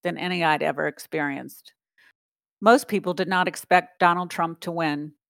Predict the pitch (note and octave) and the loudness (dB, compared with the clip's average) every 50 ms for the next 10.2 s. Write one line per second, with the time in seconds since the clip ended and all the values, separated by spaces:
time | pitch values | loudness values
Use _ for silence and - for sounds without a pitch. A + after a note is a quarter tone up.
0 | _ _ _ _ _ _ - F3+ F3 - - G#3 F#3+ F3 E3 D#3+ D#3 D#3 D#3 D3 | _ _ _ _ _ _ -8 -6 -6 -2 2 2 2 2 2 0 -2 0 -2 -2
1 | C#3+ C#3+ C3 C3+ _ _ _ _ _ _ _ _ _ _ - - F#3+ F#3+ F#3+ G3 | -2 -4 -8 -10 _ _ _ _ _ _ _ _ _ _ 0 4 6 8 8 8
2 | G#3 - - G#3+ G#3+ G3+ G3+ F3 F#3+ F3+ E3+ E3+ - - - - F#3 F3 F3+ F3 | 6 6 2 -4 -2 -2 -2 0 2 2 2 0 -2 -6 -2 2 2 4 2 2
3 | - F#3 F3+ E3+ - - - F3+ D#3+ C#3+ - - - - - - _ - F3+ E3+ | -2 -8 -8 -8 -6 0 4 4 4 4 4 0 -4 -10 -16 -18 _ -4 -4 -4
4 | - - F3+ F3 E3+ E3+ F3 F3 F3 - F3+ D#3+ C#3+ - E3+ E3 D#3 D#3+ D#3 D#3 | -2 -4 -6 -2 -2 -2 -2 -2 -6 -10 -12 -10 -4 -2 -2 -2 -2 -4 -4 -4
5 | D#3 D#3 D#3 C#3 D#3 D#3 D3 C#3+ D3 C#3+ C#3+ D3 D3+ D3+ _ _ _ _ _ _ | -4 -4 -4 -2 0 0 0 0 -2 -4 -6 -8 -10 -12 _ _ _ _ _ _
6 | _ _ - - G#3+ A#3 A3+ - A#3+ F#3 G3+ G3+ G3 F3+ F3 F3 E3+ E3 _ _ | _ _ 0 2 2 2 2 0 -2 -2 0 0 0 0 -2 -6 -10 -14 _ _
7 | - - - F3 F3 - - - F3+ E3+ F3 F3 F3 E3+ E3+ E3 E3+ F3 E3 E3+ | -12 -6 -4 -4 -4 -4 0 2 2 2 2 0 -2 -4 -2 -2 -2 -2 -4 -6
8 | D#3+ D#3+ D#3+ D3+ D3+ _ _ _ _ _ _ _ _ - _ _ _ _ _ _ | -8 -10 -10 -10 -12 _ _ _ _ _ _ _ _ -20 _ _ _ _ _ _
9 | - F#3 G3 - - G#3+ A3 G#3 G3 G#3 G3+ G3 F#3 F#3 F#3 D3+ F3+ E3+ E3 D#3 | 0 0 0 2 2 0 2 2 4 6 8 8 8 6 6 4 2 4 4 2
10 | D3+ D#3+ D#3 | 0 -2 -8